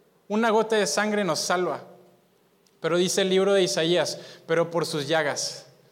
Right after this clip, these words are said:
somos sanados". Por sus heridas, por su dolor, por su sufrimiento es que nuestro corazón recibe sanidad. Porque Él está ahí junto con nosotros y es la persona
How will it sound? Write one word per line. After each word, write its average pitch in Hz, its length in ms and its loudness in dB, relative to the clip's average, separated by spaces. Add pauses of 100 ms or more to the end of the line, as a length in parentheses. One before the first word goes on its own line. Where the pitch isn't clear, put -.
(460)
somos 143 360 -4
sanados". 123 640 -6 (460)
Por 180 160 2
sus 185 220 0
heridas, 165 640 -2 (340)
por 170 180 0
su 185 160 2
dolor, 160 560 0 (240)
por 170 160 0
su 208 180 2
sufrimiento 185 760 0
es 170 160 0
que 190 120 0
nuestro 175 400 0
corazón 175 680 -2 (320)
recibe 147 640 -2 (180)
sanidad. 131 480 -4 (1080)
Porque 156 340 0
Él 180 80 0
está 170 500 -2
ahí 147 380 -2 (220)
junto 165 640 -2
con 160 120 0
nosotros 151 500 -2
y 156 40 0
es 165 80 0
la 180 200 0
persona 180 580 -2